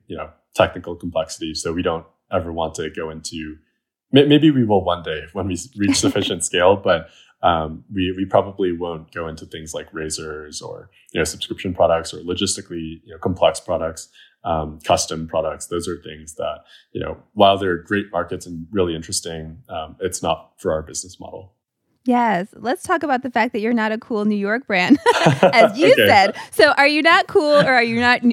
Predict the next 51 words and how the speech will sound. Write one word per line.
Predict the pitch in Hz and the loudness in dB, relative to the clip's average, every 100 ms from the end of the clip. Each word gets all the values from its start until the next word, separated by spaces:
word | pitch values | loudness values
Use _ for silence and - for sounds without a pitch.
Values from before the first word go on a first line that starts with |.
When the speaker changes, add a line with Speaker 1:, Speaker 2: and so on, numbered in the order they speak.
| - | 0
Speaker 2:
in | 254 | -2
New | 247 | 0
York? | 233 185 - - - - | 2 4 2 2 -2 0
<laughs> | 392 - - - | -2 -2 -8 -2
Where | 330 | 2
are | 349 | 6
you | - | 6
Speaker 1:
Both. | - | 6
Speaker 2:
based | 269 - | 4 4
right | - | 2
now? | 254 247 | 6 4
Speaker 1:
<laughs> | |
Speaker 2:
Where's | 240 269 370 | 6 2 2
your | 403 | 0
team? | - 339 196 170 _ _ _ - _ _ - 190 131 - _ | 0 -2 -4 -8 _ _ _ -20 _ _ -4 -2 -2 -8 _
Speaker 1:
Yeah, | - 160 160 | 6 6 6
well, | 143 151 143 | 4 4 4
right | 127 147 | 4 4
now | 180 175 160 | 2 -6 -2
we, | 139 135 | 0 0
we | 120 | 2
have, | 113 110 110 | 6 4 4
um, | 101 90 87 90 _ _ _ _ _ _ _ _ - - | -2 -4 -6 -12 _ _ _ _ _ _ _ _ -8 4
I | 123 | 6
guess, | 117 | 6
like, | 123 107 101 - _ | 6 2 0 -14 _
what | 131 120 113 | 0 2 4
we | 110 107 | 0 -2
call | 110 110 | 4 4
H | 104 101 - | 4 -2 2
Q | 104 98 | 2 2
plus. | - 95 - - - | 6 6 4 -6 -8
So | - 98 90 87 _ _ _ | 0 2 2 0 _ _ _
we | 101 | 0
have, | 98 95 92 95 | 4 4 4 0
uh, | 90 85 82 85 | -2 -2 -4 -8
uh, | - 87 82 | -8 -6 -6
the | 92 | -2
majority | 98 104 104 | 0 0 0
of | 95 | 0
our | 87 | -4
team | - 87 | -4 -10
is | 80 | -8
based | 85 - | -10 -8
in | 85 | -2
Los | 80 - | -2 0
Angeles. | 98 98 95 92 - | -2 -2 -2 -4 -4
We | |
have | 85 | -12
an | 82 | -4
office, | 85 85 87 87 - | -4 -4 -8 -8 -10